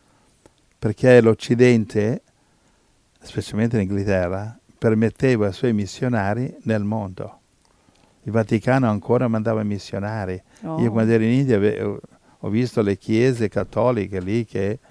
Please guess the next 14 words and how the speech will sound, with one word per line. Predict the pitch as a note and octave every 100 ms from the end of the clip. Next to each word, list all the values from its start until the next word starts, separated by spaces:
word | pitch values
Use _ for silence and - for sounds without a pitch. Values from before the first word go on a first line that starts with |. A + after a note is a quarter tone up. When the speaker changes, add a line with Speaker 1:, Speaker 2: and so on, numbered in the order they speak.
| _ _ _ -
Speaker 1:
eh, | D#3 A2 - -
nei | G#2 G#2
bei | A2 A#2+ A2
tempi | - A#2 A2 A#2
andati | B2 A2 G#2 A#2+ A#2+
la | F#2+
Chiesa | - G#2 G#2
Cattolica | G2 F#2 B2 C#3 G2+
mandava | F#2 F#2 G#2+ G#2
missionari | G#2 - - - A2 - - - _ _ _ _ _ _ _ _ _ _ _ C#4+
e | A#2 G2+ G#2
l'Inghilterra | G#2+ G#2 F#2+ - A#2 C3 G2+
mandava | F#2+ F#2 F#2+ F#2+
missionari. | F#2+ - - G2 G#2 A2